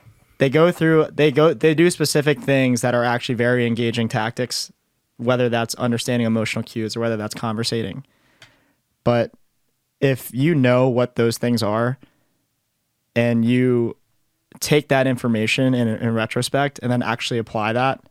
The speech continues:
next time you communicate with someone in specific situations, whether it's approaching a girl, whether it's a business meeting, you're trying to sell a solution, um, and so forth. Like,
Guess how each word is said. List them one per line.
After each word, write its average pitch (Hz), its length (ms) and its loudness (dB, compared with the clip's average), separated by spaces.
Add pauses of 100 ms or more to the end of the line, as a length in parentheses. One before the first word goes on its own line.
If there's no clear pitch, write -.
(280)
next 117 320 -2
time 123 220 0
you 120 80 0
communicate 117 420 -2
with 117 100 -2
someone 117 260 0
in 107 40 -2
specific - 380 -6
situations, 110 600 -4
whether 110 160 -2
it's 107 100 -6
approaching 120 340 -2
a 117 60 0
girl, 117 340 0 (460)
whether 120 360 0
it's 113 240 -2
a 113 140 0
business 123 320 -2
meeting, 110 280 -2
you're 107 80 -4
trying 113 200 -4
to 110 40 -2
sell 113 180 -2
a 110 40 -4
solution, 127 520 -2 (500)
um, 120 200 0
and 117 140 -2
so 135 160 2
forth. 110 400 -6
Like, 117 180 -4